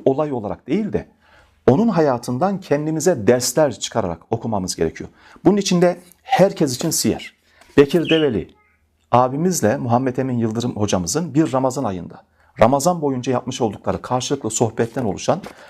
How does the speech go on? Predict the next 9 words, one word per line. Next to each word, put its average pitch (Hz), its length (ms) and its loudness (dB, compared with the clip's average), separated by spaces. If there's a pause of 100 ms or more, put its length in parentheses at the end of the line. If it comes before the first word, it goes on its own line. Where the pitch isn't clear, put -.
(140)
Mekke 165 380 4
dönemi, 113 220 -4
Medine 135 420 0
dönemi 101 300 -2
diye 87 200 -2 (320)
ikiye 143 240 4
ayırdığımız 117 480 -2
iki 170 200 -2
eser. - 380 -6